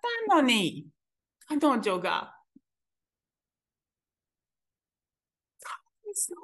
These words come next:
うなのに、こんな人間を取れちゃったの。その夜に別の部屋にあ-、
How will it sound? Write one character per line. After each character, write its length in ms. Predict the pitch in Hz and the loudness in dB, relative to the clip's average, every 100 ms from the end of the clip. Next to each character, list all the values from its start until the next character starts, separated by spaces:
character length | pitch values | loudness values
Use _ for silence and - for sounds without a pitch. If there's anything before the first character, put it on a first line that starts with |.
| - | -10
う 40 | 381 | -2
な 40 | |
の 40 | 339 | 0
に、 220 | 190 185 | -2 -6
こ 80 | - 311 | -10 -8
ん 140 | 359 | -2
な 140 | 359 330 | 2 2
人 380 | 330 302 285 | 4 4 4
間 320 | 269 269 269 277 | 2 0 0 2
を 520 | 330 320 254 226 - _ - - _ _ _ _ _ _ _ _ _ _ _ _ _ _ _ _ _ _ | 4 6 4 0 -10 _ -20 -20 _ _ _ _ _ _ _ _ _ _ _ _ _ _ _ _ _ _
取 160 | 277 294 | -6 -4
れ 60 | 359 | -2
ち 100 | 349 | -2
ゃ 80 | |
っ 140 | 349 - | -4 -4
た 100 | 254 | -2
の。 340 | 214 165 - _ _ _ _ _ _ _ _ _ _ _ _ _ _ _ _ _ _ _ _ _ _ _ _ _ _ _ _ _ _ _ _ _ _ _ _ _ _ _ _ _ _ _ _ _ _ _ _ - | -2 -4 -8 _ _ _ _ _ _ _ _ _ _ _ _ _ _ _ _ _ _ _ _ _ _ _ _ _ _ _ _ _ _ _ _ _ _ _ _ _ _ _ _ _ _ _ _ _ _ _ _ -14
そ 180 | - 262 | -4 0
の 160 | 277 | 2
夜 360 | 285 320 330 226 | 4 4 2 0
に 560 | 214 226 240 214 - - _ _ - | -2 -2 -2 -4 -8 -16 _ _ -2
別 360 | 226 233 302 294 | 0 0 2 4
の 200 | 285 277 | 6 4
部 60 | |
屋 340 | 294 285 262 165 | 4 2 2 -2
に 220 | 175 180 | -4 -2
あ-、 220 | 190 202 | -4 -6